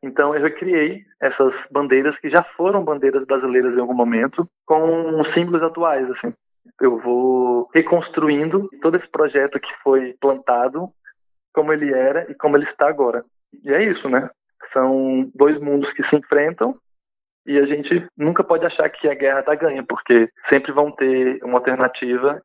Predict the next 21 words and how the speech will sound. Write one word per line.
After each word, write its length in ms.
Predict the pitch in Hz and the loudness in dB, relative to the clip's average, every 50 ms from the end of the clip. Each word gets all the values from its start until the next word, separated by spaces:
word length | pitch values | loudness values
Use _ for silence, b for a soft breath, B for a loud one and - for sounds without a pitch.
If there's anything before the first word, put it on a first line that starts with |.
| _ - | _ -6
e 60 | 127 | -2
eles 480 | 123 120 120 120 120 120 120 120 117 - | 0 0 2 2 4 2 2 0 -2 -2
sempre 200 | - 131 131 131 | -2 -2 0 0
vão 100 | 135 131 | -2 0
tentar 240 | 131 139 131 135 123 | 0 0 2 2 2
fazer 200 | - 131 120 127 | 2 2 2 2
alguma 220 | 123 127 127 131 | 2 2 -2 -6
coisa. 360 | - - 123 113 113 127 120 - - - _ _ _ - | 0 2 4 4 4 2 -2 -10 -14 -20 _ _ _ -8
Então, 320 | 131 120 - 135 131 135 131 - | -8 -2 4 4 4 4 4 -4
enquanto 280 | - - 139 131 131 | -6 -4 -4 0 0
a 40 | 139 | 0
gente 240 | 123 139 135 131 - | 0 0 -6 -4 0
tá 100 | 143 131 | 0 0
tentando 380 | - - 131 131 127 131 127 - | 0 0 -4 -4 -4 -4 -2 -2
salvar 260 | 135 131 120 131 131 | -2 -2 0 0 0
a 40 | 131 | 0
Amazônia, 560 | 127 127 127 117 120 131 139 156 175 185 180 156 | 0 -2 -2 -2 -2 0 0 0 0 -2 -6 -6
o 60 | 151 | -4
Cerrado 340 | - 151 143 123 131 131 - | -2 0 2 2 0 -2 -2
tá 100 | - 135 | -4 -4
morrendo, 400 | 131 143 147 135 131 120 113 110 | 0 0 0 0 0 -2 -2 -4